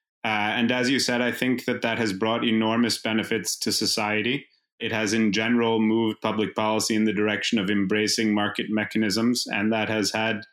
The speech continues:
huge benefits, but it has also had some significant downsides. Like many revolutions, the initial benefits and the embrace of markets went too far in some respects. And the result is, among other things, you know, the rise of huge degrees of economic inequality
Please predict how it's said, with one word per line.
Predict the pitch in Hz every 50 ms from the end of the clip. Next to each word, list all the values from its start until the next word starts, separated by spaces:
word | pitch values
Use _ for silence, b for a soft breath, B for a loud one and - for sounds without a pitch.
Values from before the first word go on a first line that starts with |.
| b b b
huge | b 123 120 117 - -
benefits, | 117 110 110 104 110 135 151 147 - -
but | - 123
it | 120 123
has | 127 113 131
also | 139 147 - - 143 120
had | 123 117 117 110
some | - 120 110 104
significant | - - 101 113 110 110 - 110 - - 110 104 95 - - - -
downsides. | 101 101 104 98 95 - - 90 87 87 90 90 -
Like | 117 110 107 92 -
many | 113 117 117 120 120
revolutions, | 117 117 113 104 120 113 113 131 127 127 - 127 123 120 113 104 - - B B B B B B _ -
the | 120
initial | 120 117 117 113 - - 123 113 113 110 104 107 107
benefits | 113 117 113 95 - 117 104 92 -
and | 110 104 104
the | 104
embrace | 107 104 92 113 113 117 107 -
of | 117 107
markets | 104 107 110 104 101 - 110 92 - -
went | - 107 107 110 107 - -
too | - 113 101
far | 95 - 123 123 127 123
in | 120 117
some | 110 - 120 113 113
respects. | 113 104 - - 113 107 104 - - - - - B B B B B B B -
And | 143 143 147
the | 151
result | 143 147 139 135 170 180 170 156 156 - -
is, | 147 143 143 139 131 123 -
among | 156 143 135 127 127 131
other | 135 143 139 143 123
things, | - - 101 101 101 104 110 113 -
you | 117 107
know, | 110
the | 104 110 107
rise | 104 107 107 107 110 110 110 101 107
of | 110 101 95 - -
huge | - - 117 117 113 110 101 98 -
degrees | - 117 101 113 110 104 101
of | 107
economic | 107 101 - - 110 107 104 104 107 101 - -
inequality | 107 98 92 - - 120 120 120 120 117 110 113 110 104 101